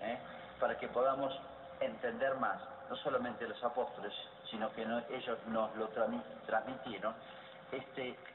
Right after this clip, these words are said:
inmenso y hermoso don, y el más grande de todos,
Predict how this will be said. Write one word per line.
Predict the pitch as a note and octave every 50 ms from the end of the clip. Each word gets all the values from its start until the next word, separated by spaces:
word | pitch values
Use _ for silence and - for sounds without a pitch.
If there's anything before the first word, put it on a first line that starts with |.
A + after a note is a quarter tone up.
| - - - -
inmenso | C#3 B2+ A#2+ C3 D3+ F#3 G3 G3 F#3 F3 - - E3+ D3+ C#3+ - - -
y | A2+
hermoso | G#2+ - - A#2+ C#3 D3 D3 - - A2 G#2
don, | F#2+ G#2+ A2+ A#2 A#2 - - - - - - - - - - - - - - -
y | A#2+ A2+
el | G#2+ G#2+
más | A#2+ C#3+ F3+ E3+
grande | - C#3+ C3+ B2+ B2 A2+ A2
de | G2+ -
todos, | - - C3 C3 B2+ B2 B2